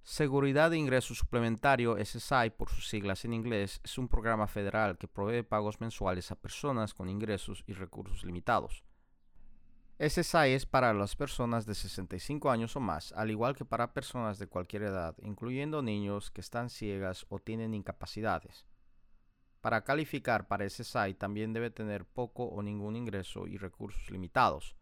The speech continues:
El valor de sus posesiones debe ser menor de dos mil dólares si está soltero o menor de tres mil dólares si está casado y vive con su cónyuge. No contamos el valor de su casa si la habita y, por lo general,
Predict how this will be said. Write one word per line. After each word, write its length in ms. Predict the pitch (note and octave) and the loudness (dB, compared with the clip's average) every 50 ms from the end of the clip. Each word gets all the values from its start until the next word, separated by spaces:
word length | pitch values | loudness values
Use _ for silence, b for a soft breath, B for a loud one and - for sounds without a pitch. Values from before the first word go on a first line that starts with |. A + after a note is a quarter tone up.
| _ - _ - - _ _ _ - _ _ _ _ _ _ _ _ - - | _ -20 _ -20 -20 _ _ _ -20 _ _ _ _ _ _ _ _ -8 -4
El 160 | A#2 A#2 A2 | -2 0 2
valor 400 | G#2 A2 G#2+ A#2 D3 E3+ D#3 D3 | 2 2 4 4 4 2 2 0
de 120 | C#3 C3 | -2 -4
sus 220 | - - C#3 C3 - | -4 -4 -8 -8 -8
posesiones 800 | - A2 A2 - - - - - A2+ G#2+ G2+ G2 F#2+ F#2+ F2+ | -6 -8 -6 -6 -6 -10 -8 -6 -4 -4 -2 -4 -4 -6 -4
debe 180 | E2+ F#2 F2 F#2+ | -4 -4 -4 -4
ser 240 | F#2 - - F2+ F#2 | -6 -6 -8 -6 -4
menor 360 | G2 F#2 F#2 F#2 F#2+ F#2+ F2 | -4 -4 -4 -4 -4 -4 -6
de 100 | F#2 F#2 | -6 -6
dos 240 | E2+ E2+ E2+ - - | -6 -6 -8 -8 -6
mil 180 | C3 B2+ A#2 | -6 -4 -2
dólares 420 | F#2+ G2 F2+ F2+ F2+ F2 F2+ F2 - | 0 0 0 0 -2 -2 -4 -6 -6
si 100 | - G2+ | -8 -10
está 240 | F#2+ - - C3+ C3+ | -8 -8 -6 -8 -6
soltero 600 | - - C3 A2+ - - G#2+ G2+ F2+ F#2 F#2 - | -4 -4 -4 -4 -4 -4 -2 -2 0 -2 -2 -2
o 80 | G2 G#2 | -2 -2
menor 340 | G#2 G#2+ A#2+ C#3 D#3 D#3+ E3+ | -2 0 0 0 0 0 -2
de 100 | E3 D3+ | -4 -4
tres 320 | - - F#2 F#2 - - | -4 -6 -6 -6 -6 -6
mil 200 | C3 E3 D#3+ C3+ | -6 -4 -4 -2
dólares 420 | A2+ G#2 G2 F#2+ F#2 F2 F2+ F2+ - | 0 0 0 0 0 -2 -2 -4 -6
si 140 | - G2 | -8 -12
está 240 | G2 - - A#2+ B2 | -8 -4 -4 -4 -4
casado 540 | - B2 G#2+ - - C#3+ C#3+ D3 C#3+ A#2+ - | -4 -6 -6 -4 -2 0 0 0 0 -2 -4
y 100 | G2+ G2 | -4 -6
vive 260 | F#2+ G#2+ A#2+ C3 B2 | -4 -4 -4 -4 -4
con 160 | - - F#2 | -4 -6 -8
su 160 | F2 - - - | -8 -8 -12 -8
cónyuge. 480 | - G#2 A2+ G#2 F2 D#2+ D2 - - _ - - - - - - - - - - - - - - - | -4 -2 -2 0 -2 -4 -6 -10 -14 _ -20 -20 -20 -20 -20 -20 -20 -20 -20 -20 -20 -20 -20 -16 -8
No 240 | - B2+ C#3+ E3 - | -2 2 2 2 4
contamos 560 | - F#3 F3+ E3 - C#3 C3+ C3+ C#3 C3+ - | 4 2 2 4 4 4 4 4 2 0 -2
el 80 | D3 C3 | -4 -2
valor 340 | - D3+ D3+ C#3 A#2+ A#2+ A2 | 0 2 2 4 2 2 0
de 100 | G#2+ G#2+ | -2 -4
su 180 | - A#2 - | -4 -6 -2
casa 420 | - D3+ D3 C#3 - - C3 C3 A2+ | 0 2 2 2 2 2 0 0 -2
si 220 | - - - C3+ | -4 -4 -2 0
la 140 | C3 C3 C#3 | 2 2 2
habita 380 | D#3 D#3+ C3+ C3 - C3+ C3 | 2 0 -2 0 2 0 2
y, 80 | A2+ A2+ | 0 -2
por 220 | - - G#2 G2+ | -4 -4 -4 -2
lo 100 | A2+ C3+ | -2 -2
general, 480 | D3 E3 D#3+ D#3 B2+ G#2 G2 G2 - | -2 0 0 2 4 4 4 2 0